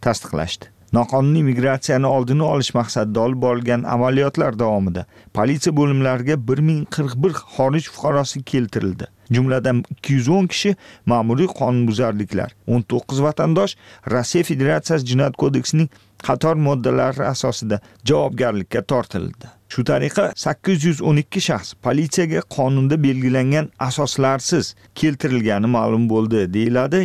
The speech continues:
Yekaterinburg prokuraturasi xulosasida. Tekshiruvchilarning bu qaroriga binoan Svichinkka imzosi ostida shaxsiy tarkib xodimlari orasida maxsus tushuntirish ishlari kuchaytirilishi lozimligi va politsiya bo'limlariga odamlarni asossiz olib kelish amaliyotlari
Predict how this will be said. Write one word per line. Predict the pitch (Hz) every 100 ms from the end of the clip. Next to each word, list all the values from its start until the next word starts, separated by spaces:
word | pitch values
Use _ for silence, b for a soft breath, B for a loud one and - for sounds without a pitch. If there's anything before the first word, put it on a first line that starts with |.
| 143
Yekaterinburg | 123 113 110 107 123 151 -
prokuraturasi | 127 - 107 95 - 104 101 -
xulosasida. | 113 110 95 80 - 87 - _ -
Tekshiruvchilarning | 101 120 101 - 117 113 131 131
bu | 120 -
qaroriga | 120 120 123 127 127
binoan | 160 190 165 B B
Svichinkka | - 170 185 - 156 -
imzosi | 143 147 156 156 185
ostida | 151 - 113 101 -
shaxsiy | 123 - 175
tarkib | 170 139 160 131
xodimlari | 156 151 151 160 156
orasida | 151 147 - 151
maxsus | 131 - 151 -
tushuntirish | - 147 185 170 -
ishlari | - - 131 131 -
kuchaytirilishi | - 143 131 135 147 156 180 139
lozimligi | 120 101 98 87 - b b 104
va | 110
politsiya | 123 143 139 180 147
bo'limlariga | 139 139 131 120 147
odamlarni | 135 131 127 127 143 120
asossiz | 135 151 139 180 156 131
olib | 135 -
kelish | 135 127 -
amaliyotlari | 123 123 123 113 113 107 101